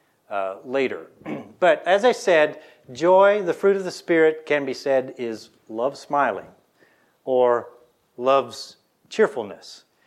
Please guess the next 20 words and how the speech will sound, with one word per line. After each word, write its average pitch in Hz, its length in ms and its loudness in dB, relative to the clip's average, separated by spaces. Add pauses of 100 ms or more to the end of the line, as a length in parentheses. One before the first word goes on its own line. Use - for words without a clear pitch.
(160)
And 143 320 -4
there 196 160 4
are 185 60 4
three 269 320 -2
cheers 139 540 0
that 131 220 0
Jesus 123 360 -8
gave 127 320 0
us. 113 320 -4 (640)
The 135 100 -4
cheer 220 540 2
of 175 380 2
forgiveness. 127 920 -6 (2500)
This 170 200 2
is 160 140 -2
a 151 40 2
story, 147 580 2 (920)
um, 101 480 -2 (1200)
where 120 180 -2
Jesus 127 680 -6